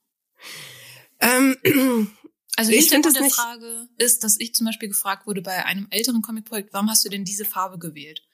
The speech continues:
Speaker 2: Und ich finde, man muss nicht jede Gestaltungsentscheidung immer, also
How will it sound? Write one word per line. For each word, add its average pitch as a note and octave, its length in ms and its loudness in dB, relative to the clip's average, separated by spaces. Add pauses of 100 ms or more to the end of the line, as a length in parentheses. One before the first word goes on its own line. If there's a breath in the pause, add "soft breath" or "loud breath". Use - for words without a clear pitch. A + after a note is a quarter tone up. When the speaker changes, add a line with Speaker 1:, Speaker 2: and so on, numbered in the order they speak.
(380)
Speaker 2:
Und G3+ 80 8
ich F3+ 120 6
finde, B3 160 6
man A3 140 6
muss G#3 160 4
nicht A3+ 180 -4
jede G#3+ 300 0
Gestaltungsentscheidung F#3 1400 -2 (460)
immer, F#3 340 -2 (560)
also F#3 180 2